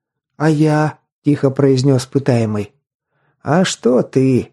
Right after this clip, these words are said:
презрительно отозвался Лаки. «Огурец недожаренный. Тебя, считай, уже и нет». «Бла!» только и успел вякнуть допрашиваемый фитоморф,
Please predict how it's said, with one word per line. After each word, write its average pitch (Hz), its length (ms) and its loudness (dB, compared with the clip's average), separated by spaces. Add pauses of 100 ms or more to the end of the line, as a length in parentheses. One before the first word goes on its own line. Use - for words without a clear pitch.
(180)
презрительно 143 680 0
отозвался 131 580 0
Лаки. 113 420 -2 (500)
«Огурец 160 800 -2
недожаренный. 135 880 -2 (400)
Тебя, 156 260 0
считай, 151 380 0
уже 147 280 2
и 151 40 0
нет». 156 340 0 (960)
«Бла!» 170 680 0 (160)
только 139 320 -2
и 139 40 2
успел 135 400 0
вякнуть 139 440 0
допрашиваемый 127 800 0
фитоморф, 143 640 -2